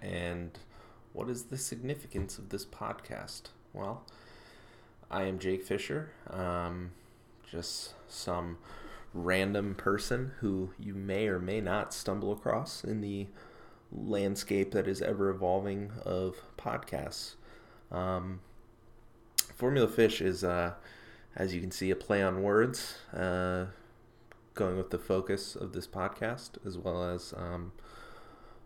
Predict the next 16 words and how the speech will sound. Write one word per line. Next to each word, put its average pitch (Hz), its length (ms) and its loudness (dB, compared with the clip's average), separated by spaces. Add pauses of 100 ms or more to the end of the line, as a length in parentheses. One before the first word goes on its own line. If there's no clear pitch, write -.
(100)
my, 85 380 2 (840)
my 90 120 -2
name, 92 300 0 (140)
of - 120 -18
course. - 380 2 (680)
Um, 90 440 0 (460)
so, 101 540 6 (300)
uh, - 440 -10 (380)
more 156 200 6
or 95 100 8
less, 95 560 6
what 90 420 2
I 87 440 2
envision 87 840 4
this 87 440 0 (960)
ever-evolving 92 1160 6